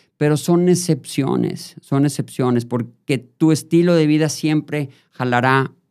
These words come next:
o se dirigirá hacia comer saludable y ejercitarte de manera continua, permanente y como parte de tu vida, como dormir, como comer, como incluso respirar. Así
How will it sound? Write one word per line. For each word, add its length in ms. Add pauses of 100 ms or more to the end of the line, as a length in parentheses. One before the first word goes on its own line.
(180)
o 320
se 200
dirigirá 640 (280)
hacia 340
comer 320
saludable 640 (340)
y 60
ejercitarte 960 (320)
de 140
manera 520
continua, 760 (320)
permanente 1000
y 100
como 340
parte 400
de 100
tu 140
vida, 240
como 240
dormir, 760 (360)
como 280
comer, 720 (340)
como 200
incluso 360
respirar. 720 (480)
Así 520